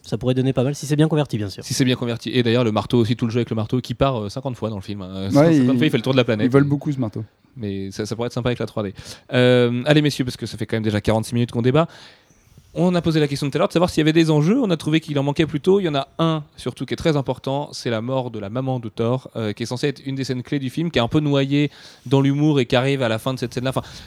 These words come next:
Speaker 2: tout, tout se passe trop vite. Elle est quand même plutôt pas trop ratée. Et surtout, c'est à ce moment-là où Thor se lance par le balcon, défonce le balcon. Il saute vers l'avant, il se met à voler en lançant Mjolnir et t'as l'impression que le mec il va juste péter l'univers entier.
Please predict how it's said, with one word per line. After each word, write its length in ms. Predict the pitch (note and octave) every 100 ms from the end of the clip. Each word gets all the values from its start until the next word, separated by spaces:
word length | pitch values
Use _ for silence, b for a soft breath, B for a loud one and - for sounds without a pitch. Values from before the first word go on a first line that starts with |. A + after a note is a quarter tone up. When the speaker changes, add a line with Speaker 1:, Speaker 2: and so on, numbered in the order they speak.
| -
Speaker 2:
tout, 140 | - F3+
tout 140 | - G3+
se 80 | -
passe 200 | D#3+ -
trop 200 | - D3+
vite. 300 | F#3+ - -
Elle 140 | D3
est 80 | D3+
quand 120 | F#3
même 160 | G3 G#3
plutôt 280 | - F3+ F#3
pas 140 | E3+
trop 260 | - - D3
ratée. 340 | C3+ G3 - -
Et 80 | C3
surtout, 340 | A2 - D#3+ b b -
c'est 140 | -
à 60 | A#2
ce 100 | B2
moment-là 340 | A#2+ B2 B2+
où 120 | B2
Thor 260 | - C3 -
se 100 | A#2
lance 280 | A#2 A#2 -
par 140 | C3+
le 100 | B2+
balcon, 340 | B2 A#2+ C3+
défonce 380 | B2+ B2+ C#3 -
le 60 | B2+
balcon. 340 | A#2 A#2 B2+ b b b b b B2
Il 140 | A#2+
saute 300 | - F3 D#3
vers 160 | C#3+ C3+
l'avant, 240 | C3+ C#3
il 80 | C#3
se 100 | -
met 80 | A#2+
à 60 |
voler 280 | A#2+ B2+ C3
en 60 | A#2+
lançant 240 | A#2 C3
Mjolnir 380 | A#2+ A#2 A#2+ A#2+
et 80 | G#2
t'as 160 | G#2
l'impression 380 | G2+ F#2+ F#2+ A#2+
que 160 | - -
le 40 |
mec 220 | A2+ -
il 60 | A#2
va 100 | A2
juste 220 | A#2+ G#2
péter 300 | C3+ - C3+
l'univers 320 | B2 A#2+ A#2+
entier. 260 | B2 D#3+